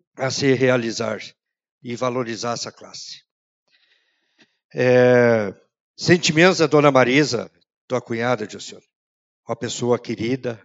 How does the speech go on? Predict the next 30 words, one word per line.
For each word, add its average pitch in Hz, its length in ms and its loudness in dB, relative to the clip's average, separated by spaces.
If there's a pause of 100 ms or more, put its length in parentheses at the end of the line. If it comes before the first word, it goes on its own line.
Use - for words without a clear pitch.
amiga, 120 640 -6 (340)
e 190 380 -2
considerei 165 640 2
ela 160 220 6
uma 156 80 6
pessoa 156 280 -2
muito 180 280 -4
inteligente, 127 680 -6
porque - 220 -10
era 123 120 -4
filiada, 120 720 -6 (300)
não 175 120 -12
por 175 140 -10
ser 160 140 -10
filiada 139 320 -4
ao 131 60 -8
nosso 120 220 -8
partido, 110 460 -10 (380)
mas 110 180 -8
era 123 160 -2
uma 123 100 -2
pessoa 120 380 -6
querida, 135 580 -10 (360)
muito 151 340 -4
inteligente. 101 720 -14 (1300)
É, 123 840 4 (680)
não 185 220 2
sou 202 240 6
contra 180 340 -2
colegas - 760 0